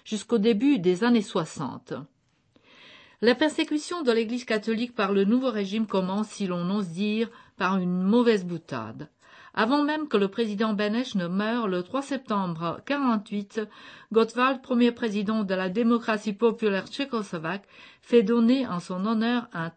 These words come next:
Te Deum à la cathédrale Saint-Guy. C'est sans doute avec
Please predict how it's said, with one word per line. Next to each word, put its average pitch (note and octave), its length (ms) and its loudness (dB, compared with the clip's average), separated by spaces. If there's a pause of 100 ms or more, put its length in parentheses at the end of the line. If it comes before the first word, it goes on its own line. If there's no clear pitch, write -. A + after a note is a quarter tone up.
Te C4 180 -2
Deum G3 600 2
à F3 100 -2
la E3+ 120 -2
cathédrale G3+ 560 -2
Saint-Guy. D3 560 -10 (460)
C'est A3+ 160 -2
sans B3 200 4
doute C#4+ 220 0
avec G3+ 300 0